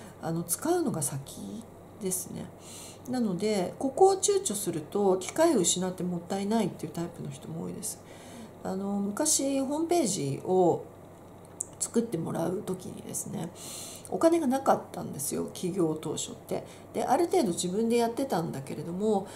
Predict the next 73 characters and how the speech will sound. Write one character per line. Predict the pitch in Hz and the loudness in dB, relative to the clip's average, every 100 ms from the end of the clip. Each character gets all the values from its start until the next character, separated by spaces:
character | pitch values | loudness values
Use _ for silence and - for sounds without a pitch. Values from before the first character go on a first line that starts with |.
| - - | -8 4
も | 349 415 | 6 6
う | |
一 | 415 466 | 4 4
段 | 392 240 | 6 6
上 | 208 | 6
の | 196 | 4
ク | - 202 | 4 4
オ | |
リ | 202 | 4
テ | 180 175 | 0 0
ィ | 156 | 0
の | |
ホ | 165 180 | 0 0
ー | |
ム | 180 | 2
ペ | 196 | 0
ー | |
ジ | 143 | 0
欲 | 165 170 | 0 2
し | 220 | 4
い | 190 | 4
な | 185 196 | 2 -2
っ | 185 | -2
て | - 139 - - - | -2 -4 -6 -14 -4
い | |
う | 185 | -2
ふ | 180 | 0
う | |
に | 165 | 2
思 | 185 226 | 2 2
っ | |
た | 196 | 0
時 | - - 143 | -4 -6 -6
に | 175 | -4
は、 | 180 190 175 - - - | 2 4 4 0 -10 -2
や | 247 | 2
っ | |
ぱ | 185 | 4
り | 180 156 240 | 4 2 2
業 | 330 | 2
者 | 349 | 2
さ | 370 349 | 4 4
ん | 349 | 4
に | 349 | 2
頼 | 339 339 349 | 4 4 4
ん | 175 | 2
だ | |
方 | 165 160 147 139 | 2 0 0 2
が | 185 175 - - - - | 6 6 4 -6 -12 -2
い | |
い | 247 | 2
わ | 185 | 2
け | - | 0
で | 135 | -4
す | - | -4
よ。 | - | -2
ま | 196 | 0
あ、 | 185 | 0
も | 180 | 0
ち | 208 | 0
ろ | 190 | 0
ん、 | 143 - - - | -2 -10 -14 -8
あ | |
の、 | 160 165 | -6 -4
私 | 165 170 180 185 185 | -4 -2 -2 0 0
の | 196 | 0
内 | 202 202 202 | 2 2 2
容 | 202 | 2
を | 202 | 0
理 | 220 | 2
解 | 202 147 | 2 2
し | - | -2
て | - 143 - | -2 -2 -2